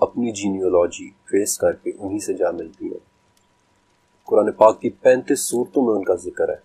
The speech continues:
और साथ भी नबी वक्कास से मरवी हदीस मेराज के मुताबिक अल्लाह के इस दोस्त को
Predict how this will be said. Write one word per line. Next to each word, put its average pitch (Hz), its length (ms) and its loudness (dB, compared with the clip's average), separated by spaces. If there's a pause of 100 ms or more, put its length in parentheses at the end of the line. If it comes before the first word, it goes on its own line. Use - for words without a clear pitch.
(420)
और 98 100 0
साथ 104 300 4
भी 101 140 -6
नबी 95 240 -2
वक्कास 98 520 2
से 107 80 2
मरवी 95 300 0
हदीस 92 380 -8
मेराज 92 460 0
के - 120 -6
मुताबिक 87 500 -4 (1000)
अल्लाह 107 260 4
के 101 240 0
इस - 180 -6
दोस्त 90 320 2
को - 180 -4